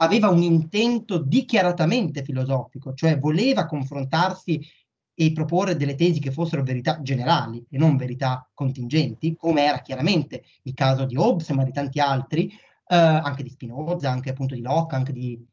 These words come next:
Rousseau e così via, ehm, non affrontarli su questo piano, cioè non andare al di là della loro condivisione di un linguaggio con gli altri, è, come lei ha giustamente suggerito, una scorrettezza storica prima che teorica,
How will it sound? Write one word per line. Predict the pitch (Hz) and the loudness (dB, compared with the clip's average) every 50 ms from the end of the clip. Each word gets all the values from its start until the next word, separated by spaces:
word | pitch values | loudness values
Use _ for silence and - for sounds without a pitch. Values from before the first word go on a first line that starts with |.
| _ _ _ _ | _ _ _ _
Rousseau | _ 139 135 127 120 - - - 147 156 | _ -6 -4 -4 -4 -6 -6 -4 -2 0
e | 156 | 0
così | 160 139 147 | 0 0 0
via, | 139 139 127 131 165 170 - - _ _ _ _ _ _ | 0 0 0 0 0 -2 -4 -12 _ _ _ _ _ _
ehm, | - 180 175 170 165 160 160 156 151 151 143 135 - _ _ _ _ _ _ _ _ _ _ _ _ _ | 2 4 6 6 8 8 6 6 4 2 -4 -8 -12 _ _ _ _ _ _ _ _ _ _ _ _ _
non | _ 175 170 185 202 247 302 320 | _ 6 6 8 8 8 6 6
affrontarli | 277 202 160 - 180 175 165 160 175 175 185 196 202 175 | 4 4 2 2 2 2 4 4 4 2 2 2 0 -4
su | 165 165 | -4 -2
questo | 131 165 160 - 165 139 | -2 -2 -2 0 -2 -2
piano, | - 160 160 131 113 110 113 117 120 139 156 160 - _ _ | 2 2 2 2 0 -4 -10 -8 -8 -8 -8 -8 -12 _ _
cioè | _ - 165 156 - | _ 0 0 0 2
non | 151 156 170 220 233 | 4 4 4 4 4
andare | 202 170 160 160 165 170 165 | 2 2 2 2 4 4 4
al | 151 139 135 | 2 2 0
di | 135 131 139 | -2 -2 -2
là | 139 151 156 160 175 180 170 - - _ _ | 0 0 2 2 2 0 0 -4 -12 _ _
della | _ 139 160 156 147 | _ -2 -2 0 0
loro | 143 156 170 180 | 0 0 -2 0
condivisione | 170 160 147 139 135 135 131 151 160 165 | 0 0 0 0 0 0 0 2 2 0
di | 143 | 2
un | 135 | 2
linguaggio | 135 139 139 135 147 156 156 160 | 2 2 2 2 0 0 -2 -2
con | 160 165 | 0 0
gli | 156 147 | 2 2
altri, | 135 135 139 160 165 - | 2 0 0 -2 -4 2
è, | - 220 196 165 | 4 4 4 4
come | - 170 165 160 | 4 2 2 4
lei | 143 165 165 151 | 4 2 0 0
ha | 135 | 0
giustamente | 131 135 - - 139 147 160 160 156 | -2 -6 -4 -4 -2 -2 -2 -2 -4
suggerito, | - - 135 - 165 160 139 127 - - 151 160 - - - - - - _ | -6 -10 -6 -4 -4 -4 -4 -6 -10 -8 -8 -8 -8 -10 -16 -20 -20 -12 _
una | 214 226 233 208 170 156 151 - - - _ _ _ | -2 2 4 4 4 4 2 0 -8 -18 _ _ _
scorrettezza | - 285 - 185 - 233 - - - | -6 -4 -4 -4 -6 -6 -6 -8 -8
storica | - - _ 226 240 233 190 147 135 135 135 | -8 -4 _ 2 4 4 4 2 0 -4 -6
prima | - 139 131 131 131 | -4 -4 -2 -2 -4
che | - 135 | -4 -8
teorica, | - 131 131 127 120 117 120 - _ 127 120 | -8 -6 -6 -6 -6 -8 -12 -14 _ -12 -12